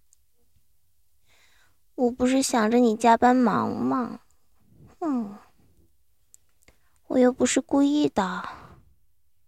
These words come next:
我要是知道自己会这样，也就不会淋雨了。我又不是故意的。嗯，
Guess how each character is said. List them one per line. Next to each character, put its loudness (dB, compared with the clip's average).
我 2
要 6
是 2
知 -4
道 8
自 -2
己 -4
会 0
这 -4
样， 0
也 -4
就 -4
不 -16
会 2
淋 -6
雨 -16
了。 -16
我 0
又 4
不 2
是 4
故 4
意 2
的。 6
嗯， -4